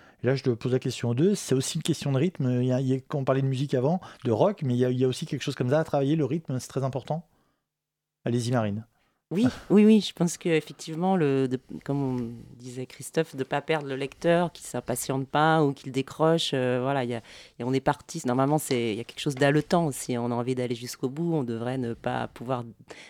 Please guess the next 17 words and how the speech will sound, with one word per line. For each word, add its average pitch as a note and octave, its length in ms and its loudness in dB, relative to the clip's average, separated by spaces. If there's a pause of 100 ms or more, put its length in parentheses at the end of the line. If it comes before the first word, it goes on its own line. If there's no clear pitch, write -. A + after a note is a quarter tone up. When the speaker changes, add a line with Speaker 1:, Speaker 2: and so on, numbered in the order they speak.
Speaker 2:
déposer F3+ 460 8
le F3 100 8
livre F3 380 6 (140)
<laughs> - 420 -4
pour, C3 240 -2 (340)
pour - 140 -6
aller C#3 100 0
se - 100 -6
coucher, - 300 4
enfin C#3 160 0
voilà, C#3+ 220 -2
je - 160 -14
pense C3+ 180 -12
que C3+ 100 -12 (140)
c'est - 180 -16
aussi A#2+ 240 -16
ça. C#3 200 -12